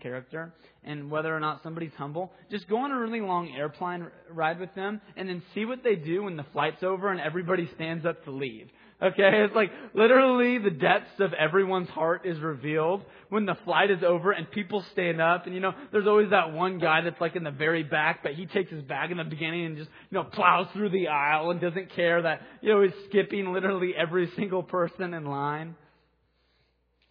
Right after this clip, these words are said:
And I think that's such a great picture of what humility is. Humility is, in one sense, allowing everybody to pass you along in the aisle, to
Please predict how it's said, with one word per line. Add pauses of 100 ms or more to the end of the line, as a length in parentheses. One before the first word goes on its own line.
(360)
And
I
think
that's
such
a
great
picture
of
what
humility
is. (200)
Humility (380)
is,
in
one
sense, (200)
allowing
everybody
to
pass
you (140)
along
in
the
aisle, (280)
to